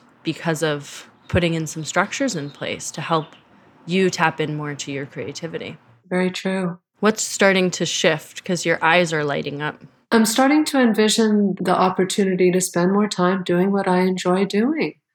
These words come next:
Speaker 2: And that is the creative aspect of the business. And not just that, but having more free time in my life to enjoy what I'm doing.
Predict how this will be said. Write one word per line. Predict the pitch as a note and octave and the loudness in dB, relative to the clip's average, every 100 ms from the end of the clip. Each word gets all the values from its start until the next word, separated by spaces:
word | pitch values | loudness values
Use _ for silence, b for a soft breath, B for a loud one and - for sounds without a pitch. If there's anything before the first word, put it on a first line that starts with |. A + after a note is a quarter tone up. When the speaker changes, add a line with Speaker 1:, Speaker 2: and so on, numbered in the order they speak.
| _ - | _ 2
Speaker 2:
And | F#3+ F3+ F3 F3+ | 4 6 4 4
that | F3 F3+ | 6 6
is | F#3 | 4
the | G3 | 0
creative | F#3+ - F3+ F3 F#3 F3 | -2 2 4 4 4 4
aspect | D#3 D#3 - F3 F3+ | 2 0 -2 -2 -2
of | F3+ | -4
the | F3+ | -2
business. | F3+ A3+ A3+ F3 D#3+ - - | 0 0 2 0 0 -6 -4
And | G3 A#3 G#3+ E3 F#3+ B3 C4+ - _ _ _ | 0 4 4 4 2 0 -4 -14 _ _ _
not | G#3 A3 - | 0 0 0
just | G#3 - | -2 0
that, | A3 A3+ F#3 - | 2 4 2 0
but | G3 F#3+ F#3+ | 0 0 0
having | F3 G3+ G3 G3 | 0 2 4 4
more | F#3 F#3+ | 4 2
free | - G3+ | 2 0
time | G3+ F#3+ F#3 | 0 0 2
in | F#3 | 2
my | F3+ F3 | 2 2
life | F3 F#3 D4+ - | 2 2 0 -2
to | - F#3+ | -2 -2
enjoy | D#3+ D#3+ D#3+ | -2 -2 0
what | D3+ D#3 | 0 -2
I'm | D3+ D3+ | -4 -4
doing. | D3 C#3+ - | -6 -8 -12